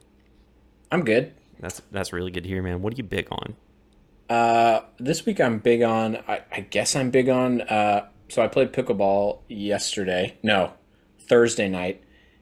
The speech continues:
Speaker 1: And this is thirty, you know? I woke up yesterday pretty sore.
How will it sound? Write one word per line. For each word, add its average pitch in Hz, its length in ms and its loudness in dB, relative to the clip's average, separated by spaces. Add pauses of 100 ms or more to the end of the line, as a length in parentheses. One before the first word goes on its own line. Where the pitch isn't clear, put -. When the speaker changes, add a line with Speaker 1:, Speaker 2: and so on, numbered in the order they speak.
(220)
Speaker 1:
And 113 720 0
this 143 180 2
is 190 140 0
thirty, 131 440 0
you 98 120 -6
know? 107 180 -4 (260)
I 110 120 2
woke 117 260 4
up 120 160 4
yesterday 123 540 2
pretty 135 300 0
sore. 131 420 0